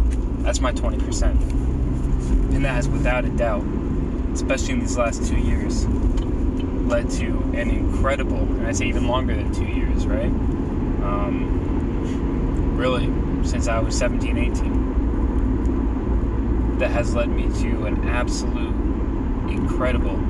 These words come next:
transformation and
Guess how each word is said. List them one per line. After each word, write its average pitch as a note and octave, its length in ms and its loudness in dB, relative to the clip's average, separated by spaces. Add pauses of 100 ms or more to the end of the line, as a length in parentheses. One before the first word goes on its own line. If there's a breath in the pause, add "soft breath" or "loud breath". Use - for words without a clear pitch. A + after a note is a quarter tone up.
(840)
transformation - 1800 0
and - 540 0